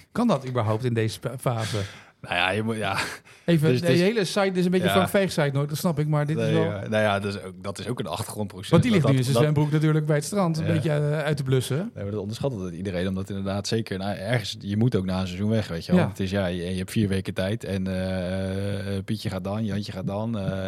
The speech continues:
Speaker 2: maar het is eerder dagenwerk dan, eh, dan wekenwerk. Dat, eh, dat lukt niet.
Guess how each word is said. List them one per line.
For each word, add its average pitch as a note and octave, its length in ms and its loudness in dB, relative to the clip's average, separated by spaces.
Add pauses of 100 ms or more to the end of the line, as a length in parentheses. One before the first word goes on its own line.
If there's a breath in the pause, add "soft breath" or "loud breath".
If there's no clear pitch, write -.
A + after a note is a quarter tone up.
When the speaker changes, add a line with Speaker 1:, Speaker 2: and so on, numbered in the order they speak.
(300)
Speaker 2:
maar F#2+ 120 -8
het G2 60 -12
is G2+ 140 -8
eerder F#2+ 320 -6
dagenwerk G2+ 600 -2
dan, G2 300 -4
eh, G2 280 -6 (540 loud breath)
dan G2+ 140 -2
wekenwerk. A2+ 600 0
Dat, G2 220 -6
eh, G2+ 120 -2
dat G#2 160 -6
lukt A2+ 180 -2
niet. A#2 260 -2